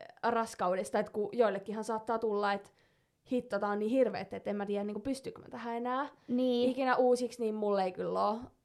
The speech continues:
Speaker 1: <laughs> kyllä oo niinku sitä tullut
Speaker 2: Jep.
Speaker 1: toistaiseksi ainakaan, et saa nähdä, mitä tää kolmas,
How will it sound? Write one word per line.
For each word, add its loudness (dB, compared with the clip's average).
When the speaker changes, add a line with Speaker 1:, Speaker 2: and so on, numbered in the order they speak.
Speaker 1:
<laughs> 2
kyllä 8
oo 4
niinku -4
sitä -8
tullut -4
Speaker 2:
Jep. 2
Speaker 1:
toistaiseksi -4
ainakaan, -2
et -10
saa 0
nähdä, 0
mitä 0
tää 2
kolmas, 2